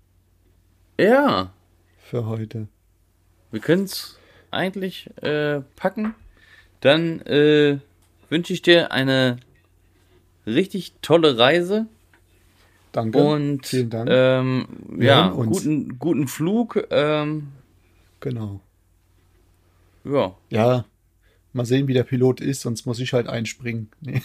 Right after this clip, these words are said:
Speaker 1: Ja, sonst rufst, sonst rufst du mich an. <laughs> Ich
Speaker 2: Genau.
Speaker 1: komm schnell,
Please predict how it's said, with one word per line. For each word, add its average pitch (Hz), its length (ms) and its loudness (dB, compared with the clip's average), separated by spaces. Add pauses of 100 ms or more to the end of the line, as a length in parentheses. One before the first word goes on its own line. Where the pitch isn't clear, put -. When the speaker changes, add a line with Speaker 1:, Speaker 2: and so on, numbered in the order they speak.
Speaker 1:
Ja, 95 220 2 (120)
sonst - 180 -2
rufst, - 220 -4 (140)
sonst - 240 -12
rufst 139 180 -6
du 117 60 0
mich 135 240 0
an. 120 160 0 (420)
<laughs> 156 80 -2 (760)
Ich 110 100 -8
Speaker 2:
Genau. 104 140 -4
Speaker 1:
komm 123 160 0
schnell, 110 460 2